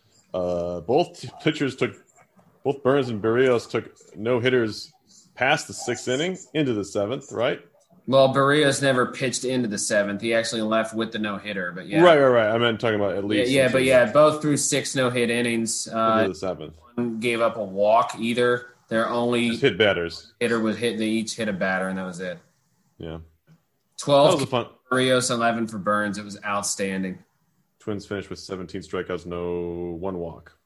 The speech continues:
Speaker 2: Yeah, Taylor Rogers then struck out the side in the seventh.
Speaker 1: Yeah.
Speaker 2: So.
Speaker 1: And they put Colome back out there, which is,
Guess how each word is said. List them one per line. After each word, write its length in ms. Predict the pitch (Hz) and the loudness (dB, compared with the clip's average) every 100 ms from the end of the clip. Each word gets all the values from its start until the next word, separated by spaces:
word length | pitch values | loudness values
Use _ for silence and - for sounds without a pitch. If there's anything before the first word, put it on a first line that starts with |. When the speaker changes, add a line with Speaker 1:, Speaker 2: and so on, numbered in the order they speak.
| _ _ _ _ - | _ _ _ _ -6
Speaker 2:
Yeah, 120 | 110 | -4
Taylor 320 | - 139 131 | 0 2 4
Rogers 440 | 117 127 123 110 | 6 4 4 0
then 140 | 113 107 | -2 -2
struck 240 | - 113 | -2 0
out 120 | 113 | 0
the 60 | 98 | 0
side 160 | 123 113 | -2 -2
in 60 | |
the 60 | 107 | -2
seventh. 500 | 131 123 98 90 - _ _ _ _ - | -2 -2 -4 -12 -18 _ _ _ _ -14
Speaker 1:
Yeah. 120 | 80 | -12
Speaker 2:
So. 140 | 90 - _ - | -12 -14 _ -6
Speaker 1:
And 420 | 175 208 202 165 | -2 0 0 0
they 140 | 160 160 | 0 2
put 460 | 160 170 - _ | 2 -2 -4 _
Colome 380 | - 147 143 123 | -2 2 4 4
back 200 | 117 117 | 2 4
out 180 | 117 110 | 2 2
there, 160 | 113 113 | 2 2
which 140 | 104 | 0
is, 120 | 98 | -6